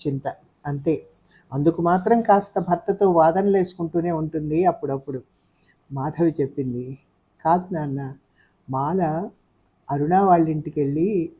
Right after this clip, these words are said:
ఇప్పుడే వచ్చింది. మరి అక్కడ ఏం జరిగిందో తెలీదు. వచ్చినప్పటి నుంచి ఏడుస్తూనే ఉంది. అమ్మకి అందుకనే కంగారు."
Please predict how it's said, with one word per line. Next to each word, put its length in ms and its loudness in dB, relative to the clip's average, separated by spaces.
ఇప్పుడే 400 4
వచ్చింది. 720 0
మరి 520 0
అక్కడ 280 -4
ఏం 400 0
జరిగిందో 540 4
తెలీదు. 640 2
వచ్చినప్పటి 720 -2
నుంచి 360 -2
ఏడుస్తూనే 640 4
ఉంది. 400 -2
అమ్మకి 340 -4
అందుకనే 380 -4
కంగారు." 480 -4